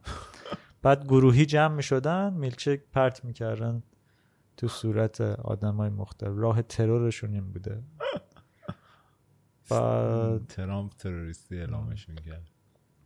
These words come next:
Speaker 2: ها، بعد پرد بویز باز یه گروه راسته که فلسفه‌شون اینه که آقا مرد، اه، آمریکای الان انقدر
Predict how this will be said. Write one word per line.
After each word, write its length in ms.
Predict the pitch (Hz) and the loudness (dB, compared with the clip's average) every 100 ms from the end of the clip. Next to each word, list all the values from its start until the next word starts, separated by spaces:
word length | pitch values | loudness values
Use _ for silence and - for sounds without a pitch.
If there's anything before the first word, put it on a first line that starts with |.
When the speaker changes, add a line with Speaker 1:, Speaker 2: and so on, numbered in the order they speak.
| _ - | _ 2
Speaker 2:
ها، 140 | 139 | 2
بعد 260 | 127 143 147 | 6 6 6
پرد 440 | - 127 123 120 | 6 8 8 6
بویز 480 | 123 160 190 180 - _ _ _ _ _ _ | 4 6 4 0 -8 _ _ _ _ _ _
باز 240 | - 143 143 | 2 2 4
یه 80 | 139 | 0
گروه 340 | 131 127 143 | 2 4 4
راسته 800 | 120 135 160 - 180 170 160 147 - _ _ _ _ _ _ _ _ _ | 6 4 4 0 0 2 2 -2 -12 _ _ _ _ _ _ _ _ _
که 540 | - 120 113 110 107 107 | -4 0 2 0 -2 -6
فلسفه‌شون 840 | - 117 113 123 113 135 - 127 | -2 0 2 2 4 2 2 -2
اینه 200 | 131 123 | 0 -2
که 120 | 123 117 | 0 0
آقا 200 | 113 113 | 2 2
مرد، 400 | 107 107 113 110 _ _ _ _ _ - - - | 6 6 6 2 _ _ _ _ _ -20 -20 -6
اه، 340 | 117 104 101 101 _ | -2 0 -2 -4 _
آمریکای 500 | 120 110 110 - 123 | -2 0 0 2 4
الان 440 | 117 110 120 117 | 4 2 0 -2
انقدر 400 | 113 110 117 117 | -4 -2 0 0